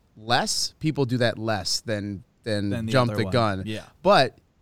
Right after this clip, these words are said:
Speaker 1: it, you can turn it all the way and not go for the ask. The good news, here's the good news, is that the relationships that you build, so by turning that dial all the way over to the rapport side,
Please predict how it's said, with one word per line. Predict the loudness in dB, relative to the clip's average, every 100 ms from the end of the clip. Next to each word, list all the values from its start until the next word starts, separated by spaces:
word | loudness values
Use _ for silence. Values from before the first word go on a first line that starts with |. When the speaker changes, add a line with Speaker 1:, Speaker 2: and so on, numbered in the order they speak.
| _
Speaker 1:
it, | -6 -2
you | -2
can | 2 2 2
turn | 2 0 2
it | 6
all | 6 4
the |
way | 2 0
and | 0 0 2
not | 2 0
go | -2 -2
for | -4
the | -4 -4
ask. | -2 -2 -4 -6 -12 _ _ _
The | -8
good | -8 4 4 6
news, | 4 0 0 -4 -8 -2
here's | 2 2
the | 2
good | 2 2
news, | 2 -4 -8 -10 -12 _ _
is | -4
that | -2 0
the | 0
relationships | 0 2 2 2 0 -2 0 -2
that | -2 -4
you | -6
build, | -4 0 2 2 -2
so | -4 -2 0 -2 -4 _
by | -4 -4
turning | -2 -2 0 2
that | 0 0
dial | 2 4 4 2
all | 2 2
the | 4
way | 2
over | 2 2 -2
to | -6 -4 -4
the | -4
rapport | -4 -6 -6 -2 -2
side, | -2 -2 -4 -4 -8